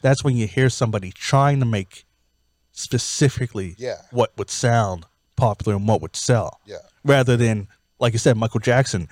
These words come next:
Speaker 2: Yeah.
Speaker 1: he didn't try to, m-, he just became pop.
Speaker 2: Yeah.
Speaker 1: He was R and B.
Speaker 2: Yeah.
Speaker 1: And it became popular, so he's
Speaker 2: Right.
Speaker 1: pop.
Speaker 2: So, yeah.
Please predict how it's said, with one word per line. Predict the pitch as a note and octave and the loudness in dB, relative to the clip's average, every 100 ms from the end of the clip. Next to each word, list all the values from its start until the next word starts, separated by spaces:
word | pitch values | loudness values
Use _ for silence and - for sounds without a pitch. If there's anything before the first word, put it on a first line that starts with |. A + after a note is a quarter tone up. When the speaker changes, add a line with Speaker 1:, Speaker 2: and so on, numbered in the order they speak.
| - | -14
Speaker 2:
Yeah. | G#2+ | -10
Speaker 1:
he | - F3+ | 0 4
didn't | F3 B2 | 4 2
try | - C3+ D#3+ | 2 4 6
to, | D3+ | 4
m-, | G#2 - | 0 -4
he | - C#3 | -4 -2
just | C3 - | -2 -2
became | A#2+ - F3 D3+ | -4 0 0 0
pop. | A2 F2 - | -2 -4 -8
Speaker 2:
Yeah. | A#2+ A#2+ | -14 -6
Speaker 1:
He | - | 2
was | C3+ | 2
R | A2 B2 | 2 0
and | C3 | 2
B. | E3+ A2 | 2 2
Speaker 2:
Yeah. | - C3 _ _ | -8 -18 _ _
Speaker 1:
And | C3+ | -6
it | C3 | -2
became | A#2+ B2 A#2 A2 | -2 0 0 2
popular, | C#3+ C#3+ A2+ G2 | 2 2 -2 -4
so | - G#2 | -2 -2
he's | F#2+ | 0
Speaker 2:
Right. | |
Speaker 1:
pop. | D3 C#3+ - _ | 2 2 0 _
Speaker 2:
So, | G#2 | -20
yeah. | G2+ A2+ | -20 -20